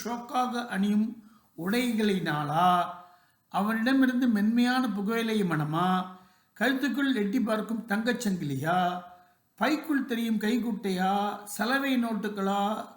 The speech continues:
கை விரல் பவள மோதிரமா என்று அன-, அனைத்தையும் யோசித்து பார்த்து, இதெல்லாம் காரணமில்லை, சந்தானத்தின் தைரிய லீலைகள் தான் அவன் கவர்ச்சியின் காரணம் என்று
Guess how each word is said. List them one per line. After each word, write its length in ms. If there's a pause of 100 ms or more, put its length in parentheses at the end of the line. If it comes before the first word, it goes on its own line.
(260)
கை 380
விரல் 640
பவள 360
மோதிரமா 720
என்று 580 (300)
அன-, 400 (180)
அனைத்தையும் 760
யோசித்து 500
பார்த்து, 640 (240)
இதெல்லாம் 580
காரணமில்லை, 1040 (420)
சந்தானத்தின் 1120 (100)
தைரிய 540
லீலைகள் 640
தான் 360
அவன் 260
கவர்ச்சியின் 520
காரணம் 360
என்று 540